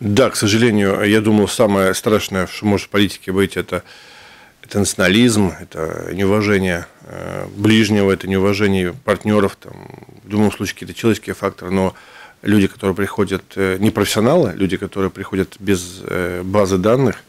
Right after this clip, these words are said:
определенных в, в отрасли, это самое страшное. И вот как раз сегодня, э, у меня в социальном сегменте люди пришли, которые за год ничего не научились, и министр, который не видит людей, не видит, э, системно,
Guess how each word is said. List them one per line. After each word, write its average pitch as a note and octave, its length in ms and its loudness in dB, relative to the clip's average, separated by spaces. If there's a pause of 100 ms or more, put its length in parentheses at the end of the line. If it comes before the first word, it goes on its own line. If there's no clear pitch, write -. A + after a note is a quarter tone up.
(160)
определенных F2 420 -2 (100)
в, F#2+ 140 -12 (240)
в G2 60 0
отрасли, - 420 -4 (580)
это G2+ 160 -4
самое G2 300 2
страшное. - 420 -6 (100)
И - 80 -14
вот F2 120 -10
как - 100 -16
раз G#2 160 -2
сегодня, A2+ 460 2
э, G2+ 360 -4
у G2 60 -2
меня F#2+ 200 2
в - 40 -10
социальном G2+ 400 0
сегменте A#2 480 -2 (640)
люди A2 200 2
пришли, A2+ 400 -2
которые G2+ 640 0 (520)
за G2+ 220 4
год G2 180 -2
ничего G2+ 240 -4
не F#2+ 100 2
научились, A2 680 0 (160)
и F#2 320 0
министр, G#2+ 420 2
который G2 540 2 (400)
не A2+ 120 4
видит F#2+ 360 -2
людей, G2 480 2
не G#2+ 120 4
видит, F#2 300 0
э, F2 500 0 (800)
системно, F#2 720 0